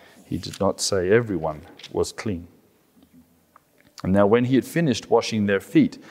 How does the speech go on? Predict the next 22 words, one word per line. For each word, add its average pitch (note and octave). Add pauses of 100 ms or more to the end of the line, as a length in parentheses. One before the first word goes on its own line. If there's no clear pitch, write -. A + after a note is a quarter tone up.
(140)
he G#2
put B2+
on C3
his D#3+
clothes A2
and A2
he A2
returned A#2
to A#2
his G2+
place. - (1500)
"Do C3
you E3
understand B2+ (340)
what F2+
I've G#2+
done A2+
for F2+
you?" D2+
he F2+
asked E2
them. -